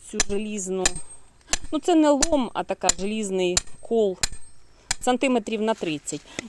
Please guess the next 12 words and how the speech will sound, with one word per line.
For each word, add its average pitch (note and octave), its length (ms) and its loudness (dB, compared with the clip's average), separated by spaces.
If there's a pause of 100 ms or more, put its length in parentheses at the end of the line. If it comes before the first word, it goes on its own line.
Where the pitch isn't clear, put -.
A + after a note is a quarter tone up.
Зразу C#4 400 4
не C#4+ 120 6
витягуйте, C4+ 540 2
а G3+ 40 8
отак C#4 300 0
його A#3+ 180 0
треба A3+ 280 -2
трошки A#3 420 -2
розш-, - 560 -4
розшатати, A#3+ 680 0
розшатати, C4+ 600 -2
щоб, A3+ 220 2